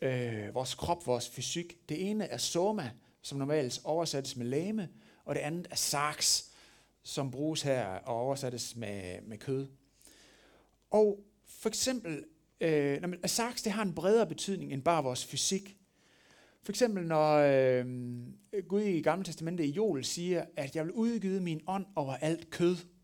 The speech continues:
så betyder det ikke bare, at jeg vil udgyde min ånd over alle fysiske enheder eller over alle kroppe. Men så betyder det, at jeg vil udgyde min ånd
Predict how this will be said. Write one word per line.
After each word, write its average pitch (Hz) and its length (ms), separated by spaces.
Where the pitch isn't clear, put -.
så 226 120
betyder 208 260
det 202 60
ikke 202 120
bare, 180 160
at 156 60
jeg 147 140
vil 202 60
udgyde 190 260
min 151 140
ånd 180 260
over 139 160
alle 147 260
fysiske 170 580
enheder 160 520
eller 131 180
over 131 220
alle 156 260
kroppe. 160 440
Men 156 100
så 180 100
betyder 175 220
det, 170 60
at - 20
jeg 151 80
vil - 80
udgyde 180 280
min 156 160
ånd 160 160